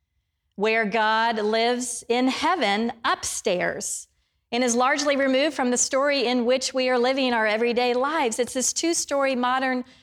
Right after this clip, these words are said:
construct that we live with now, where God seems to be absent from the first floor where we are living, and we begin to wonder if there is anyone upstairs, even at home.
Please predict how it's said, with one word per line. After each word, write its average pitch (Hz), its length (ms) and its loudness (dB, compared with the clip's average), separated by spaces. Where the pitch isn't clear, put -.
construct 247 800 -4
that 240 200 2
we 262 180 2
live 285 340 4
with 240 300 0
now, 214 400 0
where 247 200 2
God 262 420 0
seems 277 600 0
to 277 100 -2
be 247 160 -2
absent 247 520 -2
from 262 300 0
the 240 80 2
first 269 440 -2
floor 262 380 0
where 220 200 0
we 226 180 2
are 220 200 0
living, 208 420 0
and 254 80 0
we 254 100 0
begin 262 400 0
to 285 140 2
wonder 269 520 2
if 240 120 -2
there 247 220 0
is 240 200 -2
anyone 247 680 -2
upstairs, 233 840 -4
even 202 200 -6
at 202 100 -10
home. 190 420 -12